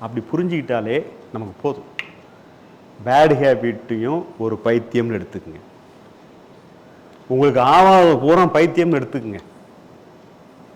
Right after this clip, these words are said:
முடிஞ்சு போச்சுல்ல? முடிஞ்சு நடந்துட்டு போகட்டும். பைத்தியத்தை நம்மளால கட்டுப்படுத்த முடியுமா?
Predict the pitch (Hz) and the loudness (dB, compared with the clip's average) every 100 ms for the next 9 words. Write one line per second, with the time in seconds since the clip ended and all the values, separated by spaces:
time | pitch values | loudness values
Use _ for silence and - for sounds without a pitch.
0 | - 127 135 143 139 135 135 - - - | -8 -8 -6 -8 -8 -10 -12 -12 -20 -20
1 | - - - - - - - - - - | -20 -20 -20 -20 -20 -20 -20 -20 -20 -20
2 | - - - - - - - - - - | -20 -20 -20 -20 -20 -20 -20 -20 -20 -20
3 | - - - - - - - - 127 151 | -20 -20 -20 -20 -20 -20 -20 -16 -8 -6
4 | 151 156 208 180 175 165 - - - - | -2 -2 -2 -4 -6 -8 -12 -20 -20 -20
5 | - - 151 170 170 160 160 170 160 156 | -20 -4 -2 0 0 0 0 0 0 -4
6 | 151 139 131 120 110 | -6 -8 -8 -8 -8